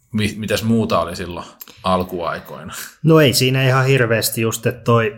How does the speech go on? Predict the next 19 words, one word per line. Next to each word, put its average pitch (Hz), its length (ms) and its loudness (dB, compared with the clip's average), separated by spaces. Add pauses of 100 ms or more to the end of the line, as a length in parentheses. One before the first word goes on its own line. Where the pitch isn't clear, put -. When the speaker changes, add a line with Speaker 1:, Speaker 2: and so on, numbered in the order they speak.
(140)
Speaker 2:
toi, 104 200 -2
että - 440 -6 (260)
kansiot, 113 760 0 (220)
kansiot 104 500 -4
oli, 104 280 -4
oli 107 160 -4
tuttu 117 380 0
näky 107 300 -2
frisbeegolf-pägeissä 107 1300 -2
just 95 300 -6
tosiaan 101 360 -2
paperille 107 560 -2
aina 113 380 2
ja 104 60 -2
sitten 107 460 -6 (280)
siihen 110 340 0
aikaan 101 400 -2
oli 98 120 -4
foorumit, 113 800 0